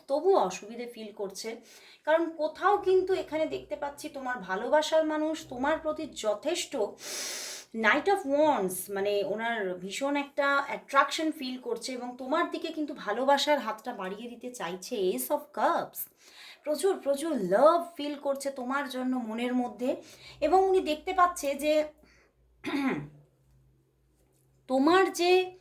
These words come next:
আহ, মানে কি বলবো, তোমার যে উন্নতি,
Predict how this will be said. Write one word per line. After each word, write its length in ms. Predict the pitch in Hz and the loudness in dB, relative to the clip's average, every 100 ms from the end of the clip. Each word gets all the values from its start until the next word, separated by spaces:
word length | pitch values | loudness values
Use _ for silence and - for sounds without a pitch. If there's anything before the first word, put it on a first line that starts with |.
| _ - - _ - | _ -20 -20 _ -8
আহ, 360 | 196 190 196 185 | -4 -2 -2 -2
মানে 180 | 185 196 | -4 -4
কি 160 | 254 | -4
বলবো, 340 | 262 220 180 196 294 - _ _ _ _ | -2 -2 -2 -4 -6 -14 _ _ _ _
তোমার 360 | 247 247 285 294 | -6 0 0 0
যে 120 | 311 | -2
উন্নতি, 640 | - 254 269 311 320 190 | 2 2 6 4 2 -4